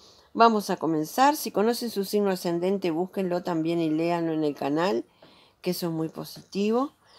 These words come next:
Y aquí, eh, les digo, les comento que esta lectura es para Géminis y ascendente Géminis. Veníamos de la lectura general, y la lectura general se quiso dirigir solita hacia el tema del amor,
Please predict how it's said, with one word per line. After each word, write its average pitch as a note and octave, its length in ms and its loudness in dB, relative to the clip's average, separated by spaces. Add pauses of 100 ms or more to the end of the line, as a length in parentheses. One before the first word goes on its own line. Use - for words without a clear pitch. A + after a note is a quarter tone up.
(320)
Y A3 200 4
aquí, B3 600 4
eh, F3+ 540 4 (1040)
les G3+ 340 4
digo, A#3+ 500 2 (1080)
les F#3+ 180 -2
comento G#3 400 2
que G3+ 60 -2
esta G3 140 0
lectura G3 360 2
es G3 40 -2
para F3+ 220 2
Géminis G3+ 380 2
y F3+ 40 2
ascendente D#3+ 600 -2
Géminis. - 600 -10 (520)
Veníamos B3+ 500 6
de G#3+ 80 4
la G3 120 4
lectura G#3 420 0
general, F#3 580 2
y F#3+ 80 -2
la A3+ 140 4
lectura A3+ 480 0
general F#3+ 580 2 (440)
se - 260 0
quiso C#4 340 2
dirigir G3 520 -2
solita G3 580 4
hacia F3+ 360 -2
el E3+ 100 0
tema G#3 280 4
del E3 180 2
amor, F3 340 4